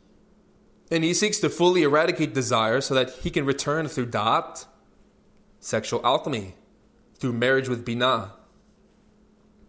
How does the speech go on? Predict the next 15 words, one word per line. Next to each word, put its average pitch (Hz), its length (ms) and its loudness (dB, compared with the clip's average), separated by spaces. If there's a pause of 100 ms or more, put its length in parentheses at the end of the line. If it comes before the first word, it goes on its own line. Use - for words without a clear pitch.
(380)
Therefore, 131 380 4
Puccini 160 560 0
is 123 140 2
showing 156 360 2
us 117 220 0
how 117 380 0 (340)
the 123 100 -4
central 156 400 2
pillar 170 280 2
of 139 80 0
the 117 80 -4
Tree 127 180 -4
of 107 80 -8
Life 110 360 -2 (520)
orients 139 480 2